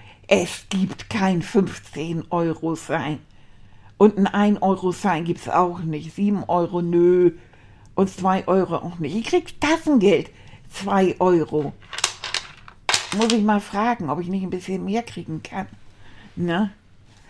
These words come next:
Ach, das finde ich gar nicht schlecht. Guck mal, das hab ich so mal gemacht. Und jetzt kommt, wie viel Geld ist es?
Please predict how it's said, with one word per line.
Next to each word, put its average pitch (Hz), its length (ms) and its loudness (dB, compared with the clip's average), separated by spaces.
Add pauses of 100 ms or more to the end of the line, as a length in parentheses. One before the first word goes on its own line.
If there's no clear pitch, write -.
(140)
Ach, 240 440 0
das 262 140 -4
finde 302 320 -2
ich - 140 -10
gar 285 200 -2
nicht 285 180 -8 (100)
schlecht. 226 220 -4 (380)
Guck 233 140 2
mal, 131 220 0
das 254 280 -6
hab 269 100 -2
ich 262 180 -10
so 240 200 -2
mal 202 200 2
gemacht. 190 480 -6 (720)
Und 220 240 2
jetzt 226 320 0
kommt, 226 400 2 (560)
wie 247 200 6
viel 247 300 -2
Geld 220 580 4
ist 175 260 -2
es? 98 220 -6